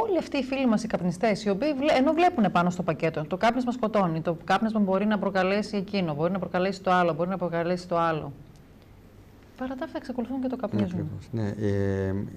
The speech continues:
Speaker 2: υπήρχε μια προσέγγιση να είναι επιθετική, με άσχημες εικόνες που να προκαλέσουν απέχθεια και φόβο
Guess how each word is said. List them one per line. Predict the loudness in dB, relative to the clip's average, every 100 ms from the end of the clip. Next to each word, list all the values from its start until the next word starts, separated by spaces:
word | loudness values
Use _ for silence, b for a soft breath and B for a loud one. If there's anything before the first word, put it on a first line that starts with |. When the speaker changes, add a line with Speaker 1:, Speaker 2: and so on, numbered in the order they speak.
| -14 -8
Speaker 2:
υπήρχε | -8 -4 -4 -2 -2
μια | 0 0
προσέγγιση | 0 2 2 2 0
να | 0
είναι | 0
επιθετική, | 0 -2 -2 -2 -4 0 2
με | 2 0 -2 -2
άσχημες | -2 -2 -2 -6 -6
εικόνες | -4 -2 0 -2 -4
που | -4 -2
να | -2
προκαλέσουν | -2 -4 -2 0 0 0 -4
απέχθεια | -2 -2 -2 -6
και | -6 -2 0 0 -2
φόβο | 0 0 2 -2